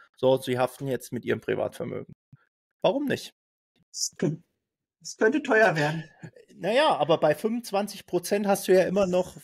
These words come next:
Speaker 1: von, ne, wenn du hunderttausend Euro hast, gibst du halt fünfundzwanzig ab. So, da, du bist ja nicht, fällst ja nicht in Armut. Also ich will ja nicht die Leute auf die Straße
Speaker 2: Nee,
Speaker 1: setzen.
Speaker 2: ich bin total für den
Speaker 1: Ja,
Speaker 2: Vorschlag.
Speaker 1: ja.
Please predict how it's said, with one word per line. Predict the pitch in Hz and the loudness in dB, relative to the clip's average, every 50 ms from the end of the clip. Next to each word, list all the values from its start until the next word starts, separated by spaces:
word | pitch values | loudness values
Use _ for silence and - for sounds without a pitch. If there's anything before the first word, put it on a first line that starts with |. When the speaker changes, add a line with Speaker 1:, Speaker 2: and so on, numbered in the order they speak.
| - | -8
Speaker 1:
von, | - - 160 156 - - _ | -4 -2 -2 -2 -4 -8 _
ne, | 131 127 143 202 254 196 | -8 0 2 4 4 4
wenn | 202 185 | 4 4
du | 180 170 | 4 4
hunderttausend | 170 180 185 170 175 185 175 170 156 151 151 | 6 6 6 6 6 6 6 6 4 4 4
Euro | 143 139 131 127 147 | 4 4 4 4 2
hast, | 202 247 - - | 2 2 0 -6
gibst | 285 - - - | -10 -10 -2 0
du | 240 | 2
halt | 214 208 | 2 2
fünfundzwanzig | - - 208 185 170 - - - 147 156 165 170 190 - - | 0 -2 -2 -2 -2 -4 -2 -2 -2 -2 -4 -8 -10 -4 -4
ab. | 175 - - - _ _ | -4 -4 -4 -12 _ _
So, | _ - 101 101 110 | _ -14 -8 -8 -2
da, | 110 123 | -2 -2
du | 120 123 123 123 131 | -4 -4 -10 -14 -12
bist | 131 131 185 - - | -6 -6 -4 -2 0
ja | 214 | -2
nicht, | 190 180 175 - | -2 -2 -2 0
fällst | 196 185 180 - | 0 0 2 0
ja | 185 160 | -4 -6
nicht | 151 - | -4 -8
in | 151 139 | -8 -6
Armut. | - 202 226 180 120 107 104 - - _ | -2 -2 -2 0 -2 -6 -8 -12 -16 _
Also | - - - | -20 -18 -18
ich | 110 - 131 | -16 -6 -2
will | 147 156 | 0 2
ja | 156 151 | 2 2
nicht | 151 156 151 - - | 0 -2 -6 -8 -8
die | 143 | -2
Leute | 135 135 139 147 160 - 139 120 | 2 2 2 2 2 0 -2 -2
auf | 127 - | -2 -4
die | 135 123 | -8 -8
Straße | - - - 202 269 | -2 4 4 6 6
Speaker 2:
Nee, | 254 220 214 208 | 6 4 2 0
Speaker 1:
setzen. | 202 - 208 | -2 -4 -6
Speaker 2:
ich | - - | -6 0
bin | - 226 | 0 2
total | 233 294 277 - 202 208 - | 2 2 2 4 4 4 4
für | - 247 | 4 4
den | 254 320 269 | 4 6 4
Speaker 1:
Ja, | 190 | 4
Speaker 2:
Vorschlag. | - 175 165 156 - 143 147 - | 4 2 2 2 2 0 0 0
Speaker 1:
ja. | - | 0